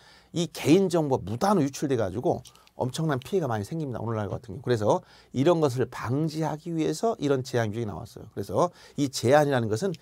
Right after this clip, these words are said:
자연인에 대해서 그래요. 자연인. 법인이 아닌 자연인에 대해서. 자연인의 경우에 주민등록번호 뒷자리는 원래 공시가 제한되지만 자기가 입력하면 나와요. 그러나 제삼 자가, 어, 어떤 특정인의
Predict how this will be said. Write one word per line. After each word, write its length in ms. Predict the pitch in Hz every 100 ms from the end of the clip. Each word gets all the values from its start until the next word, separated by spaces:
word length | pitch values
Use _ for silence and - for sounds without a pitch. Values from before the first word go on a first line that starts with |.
| - - -
자연인에 680 | - - 151 226 233 226 190
대해서 240 | 143 131
그래요. 220 | 131 - -
자연인. 400 | - 98 92 104
법인이 540 | - 120 147 135 117 76
아닌 220 | 107 127
자연인에 440 | - 123 120 104
대해서. 380 | 85 - 107 180 - - -
자연인의 840 | - - - 135 175 175 151 139 123
경우에 460 | 117 107 113 202 202 - _
주민등록번호 680 | - 123 147 151 147 131 117
뒷자리는 840 | - 165 _ - 165 139 127 185 208 _ _ _ _
원래 600 | 117 123 117 117 131 139 _ _
공시가 440 | - 117 113 107 95
제한되지만 640 | - 98 95 90 - -
자기가 280 | - 139 143
입력하면 580 | 170 208 233 226 233 175
나와요. 320 | 110 110 -
그러나 260 | 120 127 123 - -
제삼 540 | - 107 - 180 196
자가, 280 | 170 160 175 - _ _ _ -
어, 160 | - 90
어떤 220 | 101 113
특정인의 720 | - 170 - 196 170 156 131